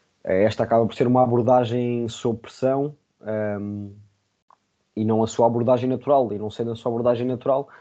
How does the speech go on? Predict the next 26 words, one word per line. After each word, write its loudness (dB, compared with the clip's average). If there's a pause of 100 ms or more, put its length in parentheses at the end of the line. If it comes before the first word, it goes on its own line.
(240)
continua-se -2
a -12
sentir -2
que -2
há, 2
que -6
há 0
talento, -2 (360)
eh, -4
principalmente -4
no 0
futuro, -2 (160)
que -14
pode 2
acabar 0 (400)
por -4
ser -2
desaproveitado, 0 (580)
eh, -2
e -6
portanto -4
o -8
sentimento -2
é 2
o -2
mesmo. -6